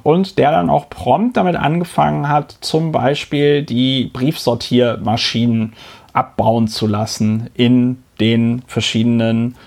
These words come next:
äh, Verteilungszentren der Post. Mit dem Ergebnis, dass die Post Schwierigkeiten hatte, die,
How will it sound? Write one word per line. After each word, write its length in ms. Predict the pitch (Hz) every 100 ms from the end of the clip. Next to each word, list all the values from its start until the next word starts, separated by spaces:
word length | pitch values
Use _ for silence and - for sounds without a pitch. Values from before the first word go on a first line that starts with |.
| - _ _
äh, 560 | - 113 113 113 110 110
Verteilungszentren 1400 | 110 123 - 117 123 127 120 - - 113 113 - 107 113
der 160 | 117 117
Post. 500 | - - - - -
Mit 360 | 139 160 - 123
dem 200 | 127 131
Ergebnis, 800 | 120 120 160 - 214 214 214
dass 380 | - 127 147 -
die 120 | 123
Post 540 | 123 - 135 151 - - - - - - - -
Schwierigkeiten 760 | - 180 214 - 180 175 156
hatte, 540 | 151 151 165 151 151 151
die, 640 | - 120 131 131 135 127